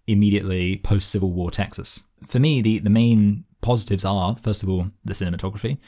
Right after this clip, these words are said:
Uh, this is the first film, uh, on, you know, so far that I've mentioned that has been nominated for cinematography, and it, it does look nice. And also the fact that you do actually feel the kind of relationship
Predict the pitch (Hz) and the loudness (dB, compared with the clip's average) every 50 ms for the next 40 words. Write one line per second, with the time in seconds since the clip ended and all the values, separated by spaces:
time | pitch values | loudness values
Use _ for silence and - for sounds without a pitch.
0 | _ _ _ _ - - 95 92 82 90 95 - - 95 - - 95 87 90 - | _ _ _ _ -4 -2 -2 -2 0 -2 -4 -2 -2 -2 -4 -4 -4 -6 -6 -6
1 | - - - 98 90 - - 117 104 101 117 120 - - - 92 87 87 82 87 | -8 -4 -4 -4 -4 -2 -2 0 0 0 0 -2 -4 -8 -6 -6 -4 -4 -4 -4
2 | 85 90 90 104 - 98 95 90 87 90 - - 90 - - 92 90 87 87 - | -4 -4 -4 -6 -4 -4 -4 -4 -2 -4 -2 -4 -2 -2 -2 -2 -2 -2 -4 -6
3 | 90 - 95 92 - 92 95 - - - - - 104 78 90 95 - 107 87 101 | -4 -4 -4 -2 -2 -4 -4 -4 -8 -16 -10 -6 -6 -4 -4 -2 -2 0 2 4
4 | 117 123 120 113 110 110 - - - 113 101 101 98 110 101 101 98 110 107 101 | 4 4 4 2 0 -2 -6 -2 0 2 2 2 2 0 -4 -4 -2 -2 -2 -2
5 | 104 - - _ _ _ - 117 117 120 117 117 117 - 131 - - 131 120 101 | -2 -6 -18 _ _ _ -2 2 4 4 4 4 2 -2 -6 -6 -6 -8 -8 -4
6 | - 104 110 110 107 95 104 113 104 - - 123 151 101 85 - - - - - | -2 -2 0 0 -2 -2 -4 -4 -2 -4 -4 -4 -4 -4 -4 -2 -2 -2 -4 -4
7 | - 139 139 - 185 202 - - 107 98 - 98 95 107 - - - _ _ - | -2 -2 0 2 2 2 2 2 0 0 2 0 0 0 -2 -6 -16 _ _ -4
8 | - 110 120 123 - - - - _ _ _ - - 123 131 139 123 120 135 160 | 0 2 2 2 2 -2 -12 -20 _ _ _ -6 0 2 2 2 4 4 2 2
9 | 147 - - - - - - - 123 113 - - 151 151 104 90 87 98 117 - | 2 2 0 -4 -4 -4 -4 -2 -2 -2 0 0 2 2 2 0 0 -2 -4 -6
10 | - _ _ _ - - - 104 110 113 113 113 110 110 104 - - - - - | -10 _ _ _ -6 -2 2 4 4 4 4 2 2 0 -2 -6 -10 -18 -14 -4
11 | 101 117 110 110 98 - 98 104 110 107 113 143 - - 107 98 - 90 98 - | 2 4 4 4 2 0 -2 -2 2 2 2 2 2 0 -2 -2 -2 -2 -4 -6